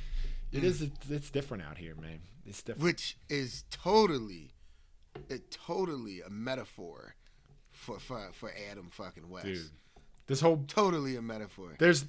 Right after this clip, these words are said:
Speaker 2: It's a metaphor.
Speaker 1: there's,
Speaker 2: Totally.
Speaker 1: there's not a lot of accidents in this book, I don't think.
Speaker 2: Yeah.
Speaker 1: You know?
Speaker 2: He's gonna be a bad motherfucker. I don't know what he's gonna do, but he gonna be a bad motherfucker.
Speaker 1: The whole,
Speaker 2: And he
Speaker 1: the whole
Speaker 2: gonna have
Speaker 1: book, man. Like, you know, we're
Speaker 2: Yeah.
Speaker 1: talking about, like, one of the all-time, right? You know, you don't get,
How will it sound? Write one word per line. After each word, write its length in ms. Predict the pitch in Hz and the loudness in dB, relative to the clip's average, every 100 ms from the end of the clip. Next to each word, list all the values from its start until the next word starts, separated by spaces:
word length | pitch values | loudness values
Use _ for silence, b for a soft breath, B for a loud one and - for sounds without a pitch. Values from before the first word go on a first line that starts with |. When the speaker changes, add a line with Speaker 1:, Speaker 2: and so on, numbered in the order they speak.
| - | -2
Speaker 2:
It's 160 | - 170 | -2 2
a 60 | 226 | 6
metaphor. 300 | 269 277 190 | 8 8 8
Speaker 1:
there's, 200 | 165 147 | 8 8
Speaker 2:
Totally. 240 | - 285 | 6 8
Speaker 1:
there's 180 | 170 151 | 10 10
not 240 | 165 202 190 | 12 12 12
a 20 | |
lot 220 | 170 165 | 12 12
of 60 | 135 | 10
accidents 540 | 139 139 135 117 101 | 4 2 0 -2 -4
in 80 | 120 | -6
this 120 | 107 - | -6 -6
book, 260 | 95 - | -6 -6
I 40 | 82 | -10
don't 220 | 85 - | -12 -14
think. 200 | 78 71 - - - - | -14 -14 -20 -20 -20 -8
Speaker 2:
Yeah. 100 | 110 - - | -8 -8 -14
Speaker 1:
You 140 | 104 92 | -16 -12
know? 120 | 92 | 0
Speaker 2:
He's 180 | 202 262 | 6 6
gonna 120 | 180 | 6
be 100 | 139 | 4
a 60 | 120 | 0
bad 320 | 110 135 127 | 2 2 2
motherfucker. 680 | 120 113 101 117 120 87 69 - | 0 -4 -6 -6 -6 -6 -12 4
I 100 | 143 | 6
don't 140 | 190 185 | 6 6
know 120 | 175 | 4
what 140 | 170 | 2
he's 120 | 165 | 0
gonna 160 | 147 143 | 0 0
do, 340 | 127 185 190 208 b b b b b - | 4 6 6 2 b b b b b -14
but 140 | 95 127 | -6 -2
he 160 | 131 | 0
gonna 140 | 147 123 | 0 -4
be 100 | 117 | -6
a 40 | 104 | -6
bad 320 | 110 110 107 | -8 -8 -8
motherfucker. 640 | 104 92 - 101 87 73 - - | -10 -12 -12 -12 -12 -16 -20 6
Speaker 1:
The 100 | 180 | 12
whole, 220 | 202 226 | 12 12
Speaker 2:
And 200 | 214 123 | 12 6
he 60 | 117 | 4
Speaker 1:
the 80 | 170 | 10
whole 100 | 202 | 10
Speaker 2:
gonna 60 | 220 | 12
have 100 | 262 | 12
Speaker 1:
book, 180 | 220 - | 12 8
man. 260 | 160 170 170 | 0 0 6
Like, 220 | 170 160 - 170 | 6 6 -2 2
you 80 | 220 | 10
know, 80 | 196 | 10
we're 60 | |
Speaker 2:
Yeah. 60 | 185 | 10
Speaker 1:
talking 260 | 190 175 170 | 8 6 6
about, 220 | 170 165 | 6 8
like, 200 | 143 - | 4 2
one 140 | 120 | 2
of 60 | 139 | 4
the 60 | |
all-time, 520 | 135 131 139 147 143 135 | 6 8 6 4 2 4
right? 200 | 151 - | 4 6
You 80 | |
know, 60 | 160 | 6
you 140 | 151 | 6
don't 160 | 202 202 | 6 6
get, 200 | 220 220 | 4 4